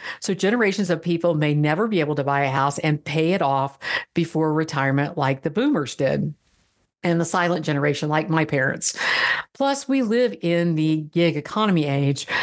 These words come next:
where many expect to live a life that only retired people got to live generations before. We can be retired now, living and working from anywhere, making just enough money to cover our needs as we go.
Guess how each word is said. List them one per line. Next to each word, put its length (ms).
where 200
many 420
expect 360
to 60
live 160
a 40
life 300
that 180
only 280
retired 480
people 460
got 300
to 100
live 260
generations 580
before. 440
We 100
can 220
be 160
retired 800
now, 520
living 440
and 100
working 340
from 200
anywhere, 460
making 340
just 320
enough 180
money 240
to 80
cover 300
our 180
needs 300
as 100
we 120
go. 400